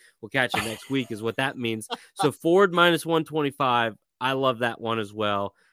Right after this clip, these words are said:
Speaker 1: Maybe I am just too crazy with these two.
Speaker 2: No, I don't, I don't think you're crazy on that one. I think, I think a Ford,
Speaker 1: So I can
Speaker 2: uh,
Speaker 1: talk you into one.
Speaker 2: Yeah,
Speaker 1: Okay.
Speaker 2: no, and,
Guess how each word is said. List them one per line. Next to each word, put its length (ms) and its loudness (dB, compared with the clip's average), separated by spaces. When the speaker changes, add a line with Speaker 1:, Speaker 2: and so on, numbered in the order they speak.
Speaker 1:
Maybe 400 2
I 160 2
am 140 -4
just 340 -8
too 280 -2
crazy 460 -12
with 140 -16
these 220 -18
two. 260 -20
Speaker 2:
No, 280 0
I 100 6
don't, 160 0
I 80 -2
don't 120 -6
think 180 -8
you're 100 -12
crazy 380 -6
on 180 -10
that 200 -10
one. 120 -6
I 100 -4
think, 320 -12
I 120 -4
think 220 -10
a 40 -12
Ford, 560 -6
Speaker 1:
So 60 -6
I 260 0
can 80 0
Speaker 2:
uh, 120 -2
Speaker 1:
talk 180 -4
you 80 -4
into 100 -6
one. 260 -10
Speaker 2:
Yeah, 360 6
Speaker 1:
Okay. 100 0
Speaker 2:
no, 240 4
and, 200 -6